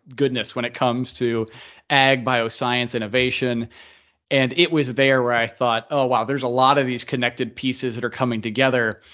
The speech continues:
When Beth, uh, left Agrinovus to go lead a big portion of the U N's work with the Food and Agriculture Organization, I ultimately came to Agrinovus. And since I've joined Agrinovus, I've been here now two and a half years.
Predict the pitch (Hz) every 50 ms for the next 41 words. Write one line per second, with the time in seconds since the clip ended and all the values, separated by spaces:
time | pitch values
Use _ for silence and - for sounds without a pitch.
0 | - - - _ _ _ _ _ - - 143 143 139 135 120 - 160 170 180 170
1 | - - - _ _ - _ - 180 147 139 139 131 135 139 151 143 147 151 156
2 | 165 156 - 180 170 156 143 143 147 143 143 143 147 147 139 - - 127 135 139
3 | 135 135 135 131 131 139 - - 160 147 127 135 135 139 139 139 131 127 - 151
4 | 135 123 120 120 139 147 143 - - 160 156 147 - - 147 135 135 127 113 117
5 | 131 123 131 135 139 139 135 135 123 123 120 131 131 131 123 - - 107 110 -
6 | 135 131 117 117 120 123 123 131 127 - 127 123 - - 123 120 113 120 120 117
7 | 107 120 113 113 110 - 123 117 113 110 - - - - - _ _ _ - -
8 | 117 120 127 135 - 131 135 123 120 117 - - 127 123 123 127 127 131 - 117
9 | 117 120 113 113 113 110 107 113 110 110 107 107 104 - 123 117 113 107 104 -
10 | - - - - _ _ _ _ - - - - - 208 220 208 214 190 175 127
11 | 131 156 156 170 175 175 165 156 156 156 156 165 170 160 - 143 120 147 139 135
12 | 131 139 135 131 131 123 123 - - 160 156 147 139 127 127 131 127 120 - 135
13 | 135 139 147 143 139 135 123 120 117 -